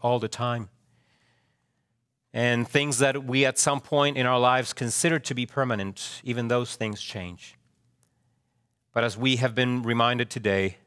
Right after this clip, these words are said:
there is one thing that will never change, and that is the truth of the Lord Jesus Christ.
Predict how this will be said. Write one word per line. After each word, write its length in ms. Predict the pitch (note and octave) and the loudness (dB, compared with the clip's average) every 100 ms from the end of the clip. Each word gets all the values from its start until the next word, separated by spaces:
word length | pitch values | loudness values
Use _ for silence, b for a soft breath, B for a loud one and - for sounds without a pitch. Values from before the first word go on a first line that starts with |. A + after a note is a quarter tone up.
| _ _ _ _ _ _ | _ _ _ _ _ _
there 80 | A#2 | -2
is 100 | A2 | 0
one 220 | A2 B2 | 2 0
thing 300 | A#2+ B2+ A#2+ | 2 -2 0
that 160 | A2 A2 | 0 0
will 160 | G#2+ | -2
never 200 | G#2 A2 | 0 -2
change, 580 | A2+ - F#2 F2+ - - _ _ _ _ _ _ _ _ _ _ | -4 -6 -10 -12 -18 -20 _ _ _ _ _ _ _ _ _ _
and 140 | - G#2 | -6 0
that 160 | A2+ | 2
is 140 | A2+ G2 | 0 -4
the 80 | A2 | -6
truth 600 | - B2+ B2 - - - _ _ _ _ - - | -2 -2 -2 -4 -18 -20 _ _ _ _ -14 -8
of 120 | G#2 | -4
the 60 | G2 | -2
Lord 220 | G#2 G#2 | 0 -2
Jesus 400 | - G2 - G2+ | -4 -6 -8 -12
Christ. 540 | - F#2 F#2 - - | -12 -14 -14 -20 -20